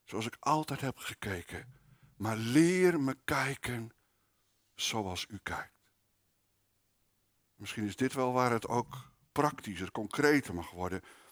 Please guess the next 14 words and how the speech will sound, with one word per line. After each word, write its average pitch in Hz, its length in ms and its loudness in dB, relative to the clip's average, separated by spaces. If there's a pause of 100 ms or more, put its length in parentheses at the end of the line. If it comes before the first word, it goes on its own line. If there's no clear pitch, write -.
(500)
Jij 170 360 8
hoeft 147 300 0
jezelf 131 540 -2
niet 123 300 -14
te - 80 -8
veranderen. 82 640 -8 (1700)
Maar 135 160 6
je 143 100 8
mag 139 220 8
meebewegen 175 1040 8
met 139 200 4
dat 175 220 6
wat 127 220 4
God - 560 -8